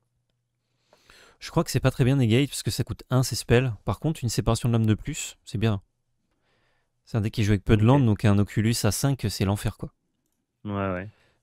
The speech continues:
Speaker 1: Et qu'est-ce que j'enlèverais ? Hmm,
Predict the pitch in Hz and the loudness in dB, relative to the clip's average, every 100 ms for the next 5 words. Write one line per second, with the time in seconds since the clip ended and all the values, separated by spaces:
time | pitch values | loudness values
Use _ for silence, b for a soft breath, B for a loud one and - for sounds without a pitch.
0 | _ - 113 - - 104 110 104 98 98 | _ -12 -12 -12 -10 -6 -2 -2 -2 -4
1 | 98 107 113 131 _ _ _ _ _ _ | -4 -4 -6 -10 _ _ _ _ _ _
2 | _ _ _ _ _ _ _ _ _ _ | _ _ _ _ _ _ _ _ _ _
3 | _ - | _ -16